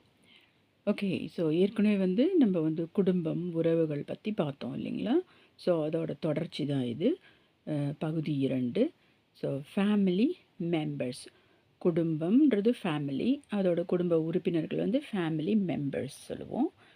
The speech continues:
So உறவுகள்ன்றத வந்து ரிலேஷன்ஷிப்ஸ்னு சொல்றோம். பகுதி அப்படின்றத பார்ட், ரெண்டுன்றத டூன்னு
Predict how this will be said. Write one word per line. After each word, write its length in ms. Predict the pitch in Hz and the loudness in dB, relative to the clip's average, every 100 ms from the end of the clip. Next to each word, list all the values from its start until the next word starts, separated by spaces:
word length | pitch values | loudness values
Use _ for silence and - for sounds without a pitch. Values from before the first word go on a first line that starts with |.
| _ _ _ _ _ _ _ _ _ _ _ _ _ _ - - _ _ _ | _ _ _ _ _ _ _ _ _ _ _ _ _ _ -20 -20 _ _ _
So 320 | - 175 165 | -2 0 4
உறவுகள்ன்றத 680 | 180 175 170 175 160 156 165 | 6 6 6 6 4 2 0
வந்து 340 | 160 190 349 - _ _ | 2 4 2 0 _ _
ரிலேஷன்ஷிப்ஸ்னு 1160 | 165 165 165 170 - 160 139 - 147 - - 127 - | 2 4 4 2 0 -2 -2 -4 -8 -10 -8 -6 -6
சொல்றோம். 400 | 104 - 131 - _ _ _ _ _ | -8 -6 -8 -10 _ _ _ _ _
பகுதி 640 | 165 156 165 160 180 254 381 349 _ _ _ | -4 -2 -2 -2 -2 -2 -4 -16 _ _ _
அப்படின்றத 600 | 180 151 156 151 175 269 269 | -6 -4 -2 0 4 4 2
பார்ட், 580 | - 143 135 - - - - _ _ _ _ _ | -4 -2 -4 -6 -8 -10 -14 _ _ _ _ _
ரெண்டுன்றத 720 | 156 160 165 160 165 160 156 240 339 _ _ _ - | 0 2 4 2 2 0 2 0 0 _ _ _ -4
டூன்னு 260 | 185 160 160 | 0 0 0